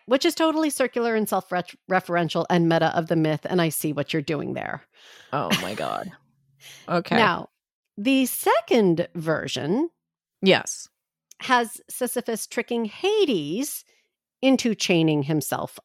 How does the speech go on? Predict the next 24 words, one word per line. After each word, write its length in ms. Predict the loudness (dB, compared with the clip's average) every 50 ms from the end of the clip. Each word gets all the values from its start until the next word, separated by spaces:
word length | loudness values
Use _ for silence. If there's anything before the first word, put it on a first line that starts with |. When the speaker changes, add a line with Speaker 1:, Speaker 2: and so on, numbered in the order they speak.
| _
Speaker 1:
up. 320 | -6 -6 -6 -6 -10 _ -20 _ _ _ _ _ _ _ _ _ _ _ _ _ _ -10
Speaker 2:
Mm, 800 | -8 -6 -4 -4 -4 -2 -2 -4 -4 -4 -4 -6 -6 -8 -10 -12 _ _ _ _ _ _ -2
I'm 140 | 0 0 2
not 160 | 0 -2 0 0
buying 340 | 2 2 2 2 0 -2
this 220 | -2 -4 -2 -2 -2
Speaker 1:
<clears throat> 0 |
Speaker 2:
one. 200 | -4 -6 -8 -12 _ _ _ _ _
Speaker 1:
Right. 380 | -2 2 2 2 2 0 -4 -10 _ _ _ 0
And 260 | 2 2 2 0 0 0
also 360 | 0 0 2 2 2 2 2
in 220 | 2 0 -2 -2
both 240 | 0 0 -2 -2 -2
versions, 560 | -4 -4 -4 -2 -2 -2 -2 -2 -4 -6 -8 -14 -20 -20 -20 _ _ _ _ _ _ _ _ _
sometimes 560 | -10 -2 0 0 0 2 0 0 0 0 -2 -4
the 100 | -6 -6
chains 720 | -6 -2 0 0 2 2 2 2 0 -2 -4 -6 -8 -14 _ _ _ _ _ _ _ _ _ _
are, 640 | 2 4 4 4 4 2 0 0 0 -2 -4 -6 -10 _ _ _ _ _
uh, 360 | 0 0 2 2 0 -2 -4 -6 -10 -16 _ _ _ _ _ _
interpreted 680 | 0 0 0 0 -2 -2 -2 -2 0 2 2 0 0 -2 -2 0
as 300 | 2 2 2 0 -2 -2 _
either 600 | 2 2 2 2 2 0 0 0 -2 -2 -4 -8 _ _ _ _ _ _ _ _ _ _ _ _ _ _ -2
chains 520 | 2 4 4 6 4 4 2 0 -2 -4 -10 -14 _ 0
or 360 | 2 4 4 4 2 0